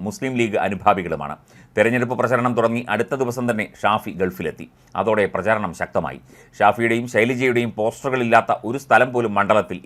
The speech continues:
ഇല്ല. ചെറുപ്പക്കാരനായ ഷാഫിക്ക് പ്രചാരണത്തിൽ ബഹുദൂരം മുന്നോട്ട് പോകാൻ സാധിച്ചു. സ്ത്രീകളും യുവാക്കളും ഷാഫിയെ കാണാൻ തടിച്ചുകൂടി.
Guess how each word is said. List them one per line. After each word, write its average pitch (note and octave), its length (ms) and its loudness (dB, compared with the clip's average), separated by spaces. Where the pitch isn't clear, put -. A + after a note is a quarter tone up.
ഇല്ല. D#2+ 100 -8
ചെറുപ്പക്കാരനായ E3 680 6
ഷാഫിക്ക് C3+ 440 6
പ്രചാരണത്തിൽ C3 460 2
ബഹുദൂരം B2+ 400 4
മുന്നോട്ട് B2+ 300 0
പോകാൻ F#2 200 2
സാധിച്ചു. F2 320 -4
സ്ത്രീകളും A#2+ 480 2
യുവാക്കളും B2 460 4
ഷാഫിയെ A#2 380 4
കാണാൻ G#2+ 300 0
തടിച്ചുകൂടി. F2 480 -4